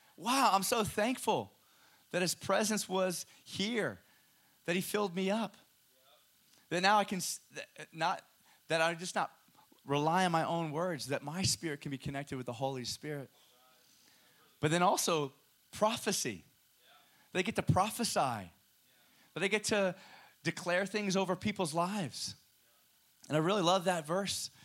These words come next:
where Paul teaches, he says, "Hey, speaking in tongues, you know what? It sounds odd, but it's actually for the unbeliever." He doesn't really say it that way. I'm kinda paraphrasing. But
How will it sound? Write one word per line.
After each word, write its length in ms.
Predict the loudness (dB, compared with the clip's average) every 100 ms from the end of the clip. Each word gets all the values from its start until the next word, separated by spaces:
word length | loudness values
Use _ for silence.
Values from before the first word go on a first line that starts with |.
| -20 -14
where 120 | -8 -4
Paul 260 | 0 -2
teaches, 480 | -2 -4 -4 -4 -4
he 100 | -4
says, 480 | -4 -4 -6 -8 -10 -16 -6
"Hey, 420 | 0 2 0 -4 -12 -6
speaking 420 | -4 -4 -4 -2
in 120 | -2
tongues, 640 | 0 2 0 -4 -6 -8 -10 _ _ _ -20 _ -4
you 120 | 0
know 120 | 2
what? 340 | 2 0 -2 -8 _ -6
It 160 | -4
sounds 420 | 2 2 2 0 2
odd, 460 | 4 6 4 0 0
but 160 | -2
it's 120 | -2 -4
actually 340 | -6 -4 -4
for 140 | -4 -6
the 140 | -4
unbeliever." 680 | -2 -2 -4 -4 -6 -10 -16 _ _ _ _ _ _ _ _ _ _ _ _
He 100 | -2
doesn't 180 | 0 0
really 160 | 0 0
say 240 | -2 -4
it 100 | -4
that 160 | -8 -8
way. 160 | -8
I'm 200 | -8 -10 -14
kinda 160 | -18 -18
paraphrasing. 640 | -16 -18 -16 -16 -14 -14 -18 _ _ _ _ _ _ _ _ _ _
But 160 | 0